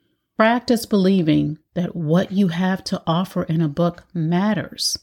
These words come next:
Practice believing you can learn whatever you need to learn to write a phenomenal book. Practice believing your book will serve you and your readers.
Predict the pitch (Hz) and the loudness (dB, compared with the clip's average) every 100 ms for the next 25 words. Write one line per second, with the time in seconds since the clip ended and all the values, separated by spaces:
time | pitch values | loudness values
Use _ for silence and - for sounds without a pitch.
0 | _ _ _ _ - 208 214 254 - 196 | _ _ _ _ -2 0 2 -2 0 2
1 | 156 160 156 170 175 185 160 156 180 - | 4 4 2 2 2 4 4 4 0 -4
2 | - 254 247 240 208 180 170 165 156 139 | -2 0 4 4 4 2 0 0 0 0
3 | 147 147 151 151 151 151 139 143 139 143 | -2 -2 0 0 0 -2 0 -2 -4 -8
4 | 147 - - _ _ _ _ _ - 190 | -10 -12 -20 _ _ _ _ _ 0 0
5 | 220 196 185 185 170 156 160 156 165 - | 0 -2 2 4 4 4 2 2 -2 -2
6 | 170 139 - 165 160 143 147 160 170 165 | -6 -6 -2 0 0 0 0 2 2 0
7 | - - 170 175 175 160 156 165 170 - | -4 0 2 2 0 -2 -4 -4 -6 -8
8 | - - | -10 -10